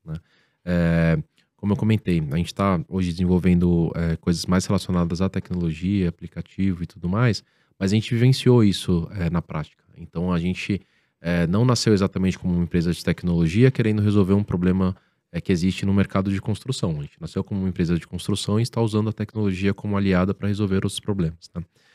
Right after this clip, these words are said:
Então, a gente vê muitas soluções, às vezes, nascendo no dia a dia, é, com empreendedores que são até muito bons, mas eles não tiveram tempo ali de vivenciar ainda o que, que é aquele problema de fato, né?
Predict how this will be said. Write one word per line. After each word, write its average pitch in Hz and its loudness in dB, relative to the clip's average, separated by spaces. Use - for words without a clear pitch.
Então, 92 0
a 80 -2
gente 101 -2
vê 113 4
muitas 104 0
soluções, 117 2
às 95 0
vezes, 98 2
nascendo 98 0
no 95 -2
dia 90 -2
a 87 2
dia, 110 2
é, 87 2
com 104 -4
empreendedores 98 2
que - -10
são 104 0
até 110 -2
muito 135 2
bons, 120 -2
mas 131 0
eles 135 2
não 143 0
tiveram 139 2
tempo 147 0
ali 123 2
de 113 0
vivenciar 107 2
ainda 113 0
o - -2
que, - -4
que - -2
é 127 4
aquele 101 0
problema 85 -6
de 80 -10
fato, - -10
né? 87 -6